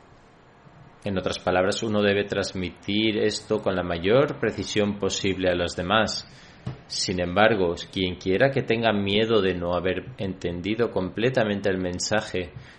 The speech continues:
entonces esa persona no puede emitir algo falso en relación a mí, es decir, que no transmita algo que sea incorrecto. Posteriormente, Hazrat Umar declaró: "Allah el Exaltado envió a Muhammad con la verdad y le reveló las leyes de la Sharia".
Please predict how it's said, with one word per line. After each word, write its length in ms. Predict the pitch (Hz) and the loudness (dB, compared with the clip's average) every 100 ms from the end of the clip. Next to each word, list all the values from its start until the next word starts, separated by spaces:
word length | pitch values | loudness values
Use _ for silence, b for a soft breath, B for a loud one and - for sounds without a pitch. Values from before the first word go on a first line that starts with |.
| - | -14
entonces 640 | 98 87 90 90 98 - - | -10 -4 -4 -2 -6 -6 -8
esa 240 | - 90 | -4 -2
persona 460 | 92 90 101 101 104 | -2 -2 -2 -2 -2
no 240 | 98 92 | -2 -4
puede 300 | - 104 143 | -2 0 2
emitir 440 | 143 110 - 110 107 | 0 -2 -2 0 2
algo 240 | 92 85 | 2 0
falso 380 | - 98 - 131 | 0 0 0 -2
en 40 | |
relación 440 | 107 90 - 90 87 | 0 -2 -2 -4 -4
a 80 | |
mí, 320 | 92 120 101 101 B B B - - | 0 0 0 -4 B B B -16 -8
es 120 | 92 | -6
decir, 400 | 92 113 123 131 - - | -4 0 -2 -2 -12 -6
que 80 | 95 | -4
no 140 | 92 | -2
transmita 540 | 101 92 - 92 92 | -2 -2 -2 -4 0
algo 220 | 87 87 113 | 0 0 -4
que 140 | 101 | -4
sea 480 | - - 92 90 - | -4 -2 0 0 -2
incorrecto. 760 | 95 90 - - 123 123 90 82 - - - - B B B - - | -6 -6 -4 0 0 0 -6 -8 -12 -20 -20 -20 B B B -10 -6
Posteriormente, 840 | 92 - 92 90 87 90 90 104 | -4 -2 0 0 0 -4 -2 -2
Hazrat 240 | 98 92 95 | -2 -2 -2
Umar 240 | 92 85 | -2 -2
declaró: 580 | 87 87 85 90 113 127 B B - - | -2 0 2 2 0 -4 B B -12 -4
"Allah 440 | 87 95 104 104 | 0 4 6 6
el 120 | 101 | 4
Exaltado 600 | 101 - 95 101 101 101 | 0 -2 2 4 6 4
envió 360 | 104 95 98 101 | 2 2 2 2
a 60 | 98 | 0
Muhammad 560 | 92 78 95 98 95 | -2 -4 -4 -2 -2
con 160 | 107 92 | -2 -2
la 80 | 87 | 0
verdad 520 | 85 85 90 95 95 | -2 0 2 2 0
y 80 | - | -2
le 180 | 95 92 | 0 0
reveló 480 | 90 85 87 107 135 | 0 -2 2 4 4
las 280 | 123 101 95 | 4 2 0
leyes 320 | 95 95 92 | 0 0 0
de 80 | 92 | 0
la 100 | 87 | 0
Sharia". 600 | - 92 98 101 85 | 0 0 2 2 0